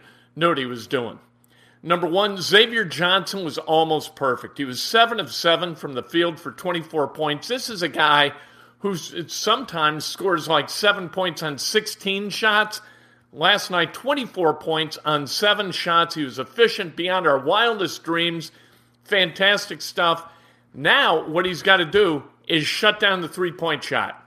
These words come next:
He was three of three <laughs> from beyond the arc last night. No more threes. Go to Minnesota. Be a distributor.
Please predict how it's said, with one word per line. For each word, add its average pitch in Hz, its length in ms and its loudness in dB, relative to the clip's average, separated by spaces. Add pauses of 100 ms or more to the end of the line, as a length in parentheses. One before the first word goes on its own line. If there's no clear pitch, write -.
(380)
He 160 80 -4
was 156 160 -4
three 226 260 0
of 233 100 -2
three 202 260 2
<laughs> - 20 -2
from 160 300 -6
beyond 165 380 0
the 135 140 -6
arc 175 320 2
last 160 300 -2
night. 160 260 -2
No 330 240 8
more 370 300 12
threes. 269 560 2 (560)
Go 269 220 12
to 320 80 6
Minnesota. 262 800 6 (480)
Be 262 380 -2
a 214 320 0
distributor. 311 960 2